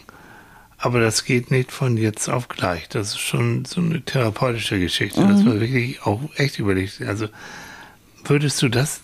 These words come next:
Speaker 1: deiner besten Freundin, deinem besten Freund, würdest du genauso mit ihm umgehen?
Speaker 2: Das ist ein
Speaker 1: Genauso
Speaker 2: guter
Speaker 1: mit ihm
Speaker 2: Gedanke.
Speaker 1: umgehen? Das ist gut, ne?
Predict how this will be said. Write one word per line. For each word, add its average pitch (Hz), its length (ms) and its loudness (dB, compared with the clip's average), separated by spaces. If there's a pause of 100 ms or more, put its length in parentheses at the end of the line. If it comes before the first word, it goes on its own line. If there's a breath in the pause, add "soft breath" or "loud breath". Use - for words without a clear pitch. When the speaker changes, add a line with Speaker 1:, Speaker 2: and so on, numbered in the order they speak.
(100)
Speaker 1:
deiner 110 260 0
besten 113 320 -2
Freundin, 110 320 -2
deinem 104 80 -2
besten 104 280 -4
Freund, 98 260 -4
würdest 98 200 -4
du 107 80 0
genauso 98 480 2
mit 123 260 0
ihm 143 160 -6
umgehen? 143 400 0
Speaker 2:
Das 117 100 -2
ist 104 40 2
ein 101 40 0
Speaker 1:
Genauso - 160 4
Speaker 2:
guter 202 140 4
Speaker 1:
mit - 40 2
ihm 165 80 2
Speaker 2:
Gedanke. 170 280 4
Speaker 1:
umgehen? 156 200 2
Das 87 100 -2
ist - 120 -8
gut, 120 360 -2
ne? - 60 -16